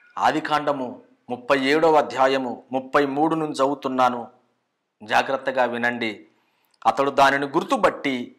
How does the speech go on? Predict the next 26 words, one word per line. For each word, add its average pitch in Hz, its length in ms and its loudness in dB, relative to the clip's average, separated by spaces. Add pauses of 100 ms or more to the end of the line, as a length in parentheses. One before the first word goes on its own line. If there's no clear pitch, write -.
(120)
'ఈ 139 200 -2
అంగీ 170 380 -2
నా 147 180 2
కుమారునిదే, 143 960 2 (500)
దుష్ట 160 380 -2
మృగము 165 480 2
వానిని 160 380 4
తినివేశెను, 160 800 -6 (200)
యోసేపు 165 720 -2
నిశ్చయముగా 170 840 -2
చీల్చబడినన్ను.'" 151 1000 0 (1800)
యాకోబు 160 720 4
తన 143 100 2
బట్టలు 139 440 0
జింపుకొని, 156 680 -4
తన 147 260 0
నడుమున 170 500 2
గోనె 147 340 0
పట్ట 160 360 -2
కట్టుకొని 151 560 -4
అనేక 165 520 -2
దినములు 170 560 -2
తన 156 240 -2
కుమారుని 170 640 -2
నిమిత్తం 147 600 -6
అంగలార్చుచుండగా, 135 1300 0